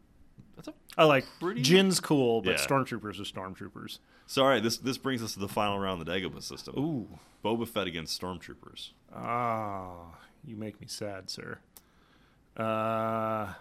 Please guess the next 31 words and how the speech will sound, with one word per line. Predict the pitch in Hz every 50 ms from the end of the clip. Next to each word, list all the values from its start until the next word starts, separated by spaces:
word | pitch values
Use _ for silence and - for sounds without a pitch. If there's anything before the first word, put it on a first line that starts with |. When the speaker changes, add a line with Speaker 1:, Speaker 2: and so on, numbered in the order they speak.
| - - - _ _ _ _ -
Speaker 2:
wow. | - 110 110 107 104 98 90 - - _ _ - -
I | 127
might | 120 117 117 113
have | 110 104 -
to | 98
recuse | 98 95 - - 117 110 110 95
myself | 104 95 95 - 104 101 98 -
here, | 104 101 98 95 - - _ _ _ _ _ _ _ _ _ _ -
'cause | - 123
I | 147 139
love | 120 110 107 107 101 98
Stormtroopers. | - - - 98 92 95 - - - - 87 87 - - - - _ _
Speaker 1:
I'm | - 82 110
gonna | 127 131 107
put | 92 87 -
Stormtroopers | - - 85 82 76 - 85 73 85 82 82 87
in, | 90 85 87 - -
in | - 127 135
Speaker 2:
Really? | 147 165 175 185 185 185 185 170 151 135 120 113 104
Speaker 1:
Yeah, | 87 87 87 82
yeah. | 82 -
And | 110 120
I, | 123 123 110 120
that's | 131 139 131 120 - -
tough | - 143 139
for | - 127
me | 127 127
to | 131
say, | 120 139 120 110
too, | - 139 160 135
but | 110 104